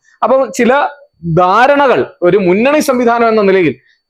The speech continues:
രൂപപ്പെടുത്താൻ കഴിയുന്ന ചില ധാരണകൾ രൂപപ്പെടുത്താൻ അവർക്ക് കഴിയാതെ പോയി എന്നുള്ളതാണ്. ഇപ്പൊ ചിലരെങ്കിലും പറയുന്നുണ്ട്, ആ, വയനാട്ടിൽ രാഹുൽ ഗാന്ധിക്കെതിരെ ഒരു, ഒരു, ഒരാളെ മത്സരിപ്പിക്കുന്നത്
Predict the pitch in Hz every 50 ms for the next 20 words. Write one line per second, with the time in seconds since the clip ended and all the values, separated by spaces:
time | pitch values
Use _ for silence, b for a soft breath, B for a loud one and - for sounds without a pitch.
0 | - 170 165 202 240 247 302 302 269 262 233 - - 247 247 226 233 220 226 226
1 | 220 220 190 208 208 208 180 175 165 175 202 233 254 262 262 247 240 208 180 208
2 | 208 226 202 220 208 202 208 202 202 196 196 180 196 - 180 170 185 208 208 208
3 | 208 190 - - 180 180 196 208 214 175 180 175 180 175 165 151 147 127 120 -
4 | _ _ _ - 240 202 - 233 240 240 269 262 262 269 269 262 220 233 233 247
5 | 247 247 240 220 190 175 - - b b b b - 170 170 175 175 175 185 202
6 | 220 240 233 202 233 226 202 202 202 208 226 240 214 220 214 214 226 185 208 196
7 | 202 214 202 196 202 - - - 190 185 202 202 202 196 196 196 196 196 190 170
8 | 160 - - 220 214 220 220 196 214 208 208 208